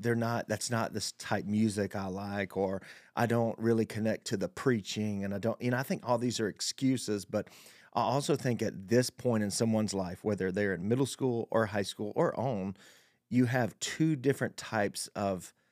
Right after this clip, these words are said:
theology, I think, that comes into play here. You have the bibs theology and you have an apron theology.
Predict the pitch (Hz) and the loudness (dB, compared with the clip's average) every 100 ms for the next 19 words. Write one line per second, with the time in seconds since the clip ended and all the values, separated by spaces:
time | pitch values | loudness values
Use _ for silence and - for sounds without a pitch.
0 | _ _ _ _ - - 123 107 113 117 | _ _ _ _ -18 -2 2 2 2 2
1 | 104 101 104 98 - 113 101 - 117 107 | 0 0 0 2 0 -2 -2 -2 -2 0
2 | 101 98 - 110 98 104 101 98 104 101 | -2 -2 0 0 0 0 -2 0 -2 0
3 | 98 90 - _ _ 104 82 117 127 120 | -2 -2 -10 _ _ -4 4 6 8 6
4 | 107 - 120 113 110 101 104 107 104 104 | 0 -2 0 2 0 -2 -2 0 0 -2
5 | - 101 101 92 107 98 92 110 110 110 | -2 -4 -4 -4 -2 -2 -2 0 0 0
6 | 104 95 98 95 98 92 104 98 | -2 0 -2 -2 -4 -4 -4 -4